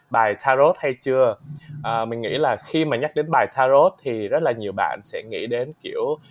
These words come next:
tiên tri hay là dự đoán tương lai hay là, ờ, một cái gì đó nó hơi tâm linh, hơi, ờ, mê tín dị đoan một chút <laughs> xíu.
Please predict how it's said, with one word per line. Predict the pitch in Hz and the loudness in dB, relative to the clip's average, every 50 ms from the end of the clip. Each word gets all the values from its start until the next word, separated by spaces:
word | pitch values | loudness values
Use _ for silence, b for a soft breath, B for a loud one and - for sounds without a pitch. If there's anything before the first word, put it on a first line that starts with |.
| B B B - | B B B -10
tiên | 139 139 143 131 - | -8 -8 -8 -8 -8
tri | - 151 147 151 151 151 151 151 | -4 -2 0 0 2 2 2 0
hay | 147 143 139 131 | 0 0 0 0
là | 131 123 110 101 98 | 0 0 -2 -2 -2
dự | 95 98 - | -4 -6 -6
đoán | 104 113 123 143 151 | -4 -4 -4 -4 -4
tương | - 147 143 143 139 | -6 -6 -4 -2 0
lai | 139 139 139 139 139 139 139 143 131 | 2 4 4 4 4 4 2 2 0
hay | 143 139 135 | 0 -2 -2
là, | 127 120 107 104 92 90 - b b b b b b _ | -2 -2 -2 -4 -4 -6 -10 b b b b b b _
ờ, | 104 110 | -14 -14
một | 107 - | -14 -8
cái | - 143 156 | -6 -4 -2
gì | 143 110 107 | -2 -2 0
đó | 110 110 120 | 2 0 0
nó | 147 165 160 | 0 -2 0
hơi | 160 151 135 135 | 2 2 2 2
tâm | - - 139 139 143 143 | 2 0 -2 0 2 2
linh, | 143 139 135 135 | 2 4 4 4
hơi, | 131 139 135 127 127 127 127 120 b b b b b - | 6 6 6 4 4 2 -2 -6 b b b b b -6
ờ, | 107 113 113 | -4 -4 -2
mê | 110 127 127 | -2 -2 -4
tín | 127 - 127 143 160 | -2 -2 -4 -4 -2
dị | 135 107 113 | -4 -2 0
đoan | 120 117 117 | 0 0 0
một | 110 107 | -2 -4
chút | - | -6
<laughs> | - | -4
xíu. | - - - 165 147 156 185 202 | -4 -2 2 2 4 4 2 0